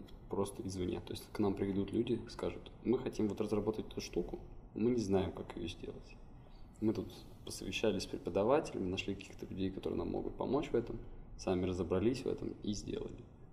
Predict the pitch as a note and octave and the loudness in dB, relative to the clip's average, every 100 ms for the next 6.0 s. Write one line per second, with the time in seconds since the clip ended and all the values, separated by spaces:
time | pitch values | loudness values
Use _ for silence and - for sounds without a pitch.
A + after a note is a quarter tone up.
0 | - G2+ - - G2+ - F2 - C#3+ F#2+ | 2 2 2 2 0 4 2 4 2 2
1 | E2+ - - - - - - - G2+ - | 0 -4 -10 -12 -10 -10 -10 0 0 0
2 | - F#2+ - A#2 - C#3+ D#3+ G#2 F2+ - | -2 -6 -6 -8 -2 4 4 4 0 -2
3 | - - - - - - - - - F#2+ | -8 -8 -8 -6 -6 -6 -8 -8 -2 0
4 | - - G#2 C3+ E3 G3+ - - - G#2+ | -2 -4 0 4 4 2 -4 -12 4 6
5 | G2+ G#2 G2 G2 - F2+ F2+ G#2+ D3+ D3 | 8 6 4 0 0 -2 0 4 6 4